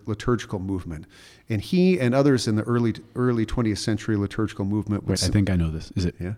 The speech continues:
Speaker 2: Christ life?
Speaker 1: It is Christ
Speaker 2: Christ
Speaker 1: life,
Speaker 2: hyphen
Speaker 1: exactly.
Speaker 2: life, Christ
Speaker 1: That's
Speaker 2: life.
Speaker 1: right. So what is grace? Now, because I think this was at least true of my own formation, is grace seemed to be some sort of quasi-material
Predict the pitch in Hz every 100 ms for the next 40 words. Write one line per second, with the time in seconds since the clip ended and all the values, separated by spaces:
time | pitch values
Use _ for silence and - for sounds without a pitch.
0 | - - 95 - 117 135 165 - 98 95
1 | - - 101 98 123 135 - 107 127 123
2 | 117 110 95 101 - 127 131 - 90 -
3 | 98 - - - - - - 139 180 226
4 | 214 175 123 123 113 82 - - - -
5 | - 143 131 - - - _ _ _ _
6 | - 135 143 170 180 180 202 202 240 170
7 | 135 143 131 - 139 110 107 110 143 -
8 | 117 101 98 95 - 101 92 - - -
9 | _ - - 175 196 - 160 135 127 113
10 | 120 - 117 - 120 107 95 - - -
11 | - 107 113 95 107 104 101 98 - -
12 | 110 110 110 110 107 104 104 101